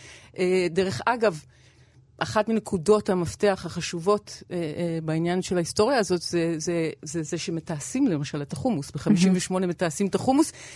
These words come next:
וחומוס הופך להיות, אבל באופן כללי, ליליאן קורנפלד מטיפה לאכול מקומי,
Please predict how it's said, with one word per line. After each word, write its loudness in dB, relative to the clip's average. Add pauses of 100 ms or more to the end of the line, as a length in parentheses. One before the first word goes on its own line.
(240)
וחומוס 4
הופך 0
להיות, 2 (300)
אבל 4
באופן 6
כללי, 0 (400)
ליליאן 0
קורנפלד 0
מטיפה 0
לאכול 0
מקומי, -2